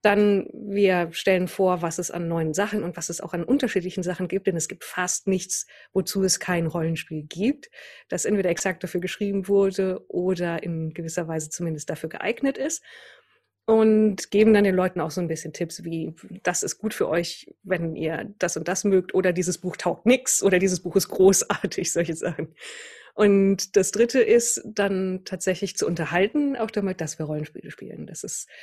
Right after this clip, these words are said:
ein Trend, den wir beinahe angefangen hätten, nur nicht das erste Mal, als wir das aufgenommen haben, vor was weiß ich wie vielen Jahren die Leute hinterher sagten, „Es ist uns doch peinlich, dass da die Kamera drauf gehalten wurde“, sind das nicht. Aber inzwischen ist das ein festes Entertainment-Format,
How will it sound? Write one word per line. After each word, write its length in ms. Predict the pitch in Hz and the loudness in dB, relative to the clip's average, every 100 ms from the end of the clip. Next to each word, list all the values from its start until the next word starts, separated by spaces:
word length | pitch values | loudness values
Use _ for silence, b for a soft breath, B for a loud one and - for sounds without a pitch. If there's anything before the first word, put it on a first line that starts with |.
| B B - | B B -4
ein 440 | 175 165 156 151 _ | -4 -2 -6 -8 _
Trend, 380 | - 175 214 220 | -2 0 2 2
den 140 | 196 | 2
wir 80 | 185 | 2
beinahe 380 | 180 214 311 240 | 4 6 6 6
angefangen 400 | 262 262 254 240 | 4 2 2 2
hätten, 200 | 233 233 | 2 2
nur 80 | 220 | 2
nicht 160 | 208 | 2
das 120 | 202 185 | 2 2
erste 240 | 202 - | 0 2
Mal, 80 | 202 | 0
als 120 | 202 | 0
wir 60 | 196 | -2
das 140 | 196 | -2
aufgenommen 480 | 180 - 190 185 190 | -4 -4 -2 -2 0
haben, 160 | 185 | -2
vor 160 | 190 185 | 0 0
was 160 | 175 180 | 0 -2
weiß 100 | - | -2
ich 140 | 208 | -2
wie 40 | |
vielen 220 | 196 196 190 | 0 2 4
Jahren 200 | 185 185 | 4 6
die 40 | |
Leute 220 | 180 185 | 4 4
hinterher 160 | 208 190 | 2 4
sagten, 180 | 196 226 | 4 6
„Es 80 | |
ist 60 | 269 | 6
uns 160 | 294 - | 6 6
doch 180 | 254 | 2
peinlich, 640 | - 262 262 254 277 - - B B - | 2 2 6 6 4 2 -4 B B 0
dass 140 | 220 | 2
da 80 | 240 | 4
die 100 | 247 | 4
Kamera 300 | - 247 220 | 4 4 4
drauf 220 | 214 214 | 4 4
gehalten 260 | 220 202 196 | 2 0 2
wurde“, 240 | 202 202 | 2 2
sind 240 | 190 196 175 | 0 -2 -2
das 160 | 185 | -4
nicht. 200 | 202 208 | -2 -2
Aber 120 | 190 185 | -4 -4
inzwischen 400 | - 202 208 185 | -4 -4 -4 -6
ist 180 | 180 | -4
das 140 | 180 175 | -4 -4
ein 80 | 175 | -2
festes 360 | 180 - 196 | -2 0 0
Entertainment-Format, 1120 | 190 - - 208 226 190 - 180 170 120 - | 2 2 4 6 6 4 4 2 2 -2 -4